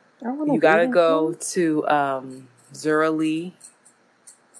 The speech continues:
Speaker 2: which is good. Respo is good. It's a little, it's a bit overpriced, I must say, whatever. And then there's this little home goods spot.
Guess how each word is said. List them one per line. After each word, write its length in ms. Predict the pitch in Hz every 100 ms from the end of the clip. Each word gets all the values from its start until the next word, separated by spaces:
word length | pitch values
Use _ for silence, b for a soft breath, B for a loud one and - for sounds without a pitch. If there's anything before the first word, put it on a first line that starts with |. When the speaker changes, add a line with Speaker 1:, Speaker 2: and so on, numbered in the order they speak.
| -
Speaker 2:
which 160 | 156
is 200 | 165 147 -
good. 600 | 156 151 147 143 143 139
Respo 680 | 143 220 262 - 233 214 185
is 140 | 170
good. 360 | - 156 151 151
It's 120 | 180
a 60 |
little, 240 | 190 156 143
it's 220 | 160 165
a 60 | 147
bit 220 | 143 -
overpriced, 1080 | 139 135 123 - 87 78 - - - - - _ _
I 120 | 139 123
must 400 | 120 - - -
say, 340 | - - -
whatever. 420 | - - 95 - 139
And 180 | 156 160
then 100 | 170
there's 200 | 160 151
this 160 | 143
little 180 | 156 156
home 300 | 151 151 151
goods 240 | 143 135
spot. 240 | - 151